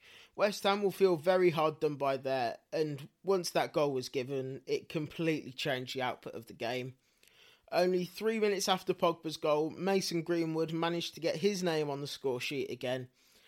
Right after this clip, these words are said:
Alex Telles's delivery landed straight to him, and he was able to control the ball and volley it past Fabianski. Two one to Man United, and yet again they've somehow managed to come from behind.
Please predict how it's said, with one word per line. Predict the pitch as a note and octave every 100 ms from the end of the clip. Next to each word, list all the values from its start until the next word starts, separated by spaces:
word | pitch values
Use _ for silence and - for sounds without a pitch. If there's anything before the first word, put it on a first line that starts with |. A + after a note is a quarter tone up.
| - - _ -
Alex | G3 G3+ - -
Telles's | F#3 F#3 F#3 F#3 G3 F#3+ - - - _ _ _ - F3
delivery | F3+ F3+ F#3 E3+ F3 F3
landed | F3 F3+ F3 E3
straight | - - G#3 G#3 F#3 -
to | E3+
him, | D3+ D3+ -
and | F3
he | F3+
was | E3
able | E3+ E3+ D#3
to | - D#3 -
control | - E3 - G3+ G3
the | D#3
ball | - D3+ C#3 C3+ - _ _ -
and | D3+
volley | C#3+ E3 D#3
it | -
past | D3+ C#3 -
Fabianski. | C3+ A#2+ B2 A#2+ - C3 B2+ B2+ _ _ _ - -
Two | - A3+
one | G#3+ G3
to | F#3
Man | F3+
United, | E3+ D#3+ D3+ D#3 D#3+
and | D#3+ F#3
yet | G3+ -
again | D#3 D#3 D3+
they've | D3+ C#3+
somehow | - G3 F3 F3 D#3
managed | D#3+ D#3+ D#3
to | -
come | - D#3
from | D3+ D#3
behind. | C#3+ C#3+ C3 B2+ A#2